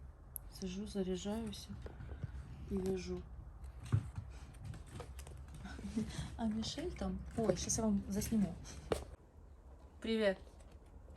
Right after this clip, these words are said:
Погляньте, ну куди ти залізла? Ти,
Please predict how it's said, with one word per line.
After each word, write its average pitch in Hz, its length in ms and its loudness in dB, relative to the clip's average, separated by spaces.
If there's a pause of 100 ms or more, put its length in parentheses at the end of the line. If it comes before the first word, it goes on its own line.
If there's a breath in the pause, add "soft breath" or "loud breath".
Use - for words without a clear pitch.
(2250 loud breath)
Погляньте, 247 420 12
ну 226 140 12
куди 254 240 8
ти 262 220 6
залізла? 214 600 6 (160)
Ти, 208 260 6